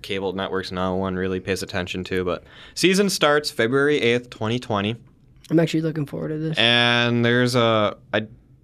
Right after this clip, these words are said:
Speaker 1: think there's eight teams: the Dallas Renegades, the D C Defenders, Houston Roughnecks, Los Angeles Wildcats, New York Guardians, Saint Louis Battlehawks. That was actually interesting. Saint Louis has a team.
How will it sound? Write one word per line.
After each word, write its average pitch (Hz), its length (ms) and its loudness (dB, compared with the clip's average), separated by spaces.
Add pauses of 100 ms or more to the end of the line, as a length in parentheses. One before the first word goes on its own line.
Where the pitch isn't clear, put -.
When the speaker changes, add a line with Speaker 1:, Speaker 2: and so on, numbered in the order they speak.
(140)
Speaker 1:
think 127 160 0
there's 117 180 0
eight 135 220 0
teams: 123 340 2
the 117 60 0
Dallas 110 320 2
Renegades, 110 540 2
the 104 60 -6
D 107 180 2
C 117 160 -2
Defenders, 104 680 0
Houston 120 400 -2
Roughnecks, 104 800 -2
Los 101 240 0
Angeles 110 320 0
Wildcats, 98 720 -2
New 113 80 -2
York 123 240 0
Guardians, 104 520 0
Saint 110 240 -2
Louis 120 240 0
Battlehawks. 90 760 -2
That 120 120 -10
was 117 200 2
actually 95 240 -4
interesting. 85 420 -10
Saint 80 220 -6
Louis 78 160 -8
has - 180 -12
a - 60 -10
team. 80 240 -12